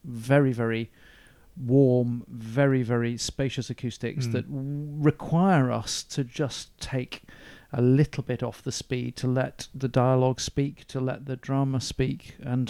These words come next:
Speaker 1: to let the sound clear enough to let the detail come through.
Speaker 2: That's really interesting. Um, whether it be on tour or when you're just in kind of one theatre, that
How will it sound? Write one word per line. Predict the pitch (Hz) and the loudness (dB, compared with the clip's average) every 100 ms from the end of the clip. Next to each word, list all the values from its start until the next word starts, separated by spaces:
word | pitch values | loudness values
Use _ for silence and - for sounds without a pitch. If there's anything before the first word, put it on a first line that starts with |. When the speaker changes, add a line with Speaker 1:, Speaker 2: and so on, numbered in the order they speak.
| - | -6
Speaker 1:
to | 131 | 0
let | 135 135 | 0 0
the | 127 | -4
sound | 135 139 127 127 - - - - | -2 0 0 -4 -8 -20 -20 -8
clear | - 143 131 127 | 2 4 4 2
enough | 135 - - - | -2 -4 -12 -6
to | 147 135 131 135 139 | 0 2 2 -2 -8
let | 135 127 139 | -4 -2 0
the | |
detail | 123 147 - 123 | 2 2 2 -2
come | - 110 | -2 -6
through. | 117 117 - - | -4 -4 -6 -6
Speaker 2:
That's | 151 135 139 | -4 -2 0
really | 143 143 | 4 4
interesting. | 139 135 - 113 - - - - | 4 0 -2 -2 -4 -12 -8 2
Um, | 151 156 - - - - - | 2 2 -6 -18 -20 -14 0
whether | 202 220 | 4 4
it | 196 | 4
be | 196 | 4
on | 170 147 | 4 4
tour | - 156 143 131 | 2 4 4 4
or | 120 | 4
when | 123 123 | 2 -2
you're | |
just | 117 - | -4 -4
in | 127 117 | -4 -2
kind | 123 | -4
of | 113 | -2
one | 131 123 117 | 0 0 0
theatre, | 139 127 - 139 | 2 2 2 0
that | 180 | -2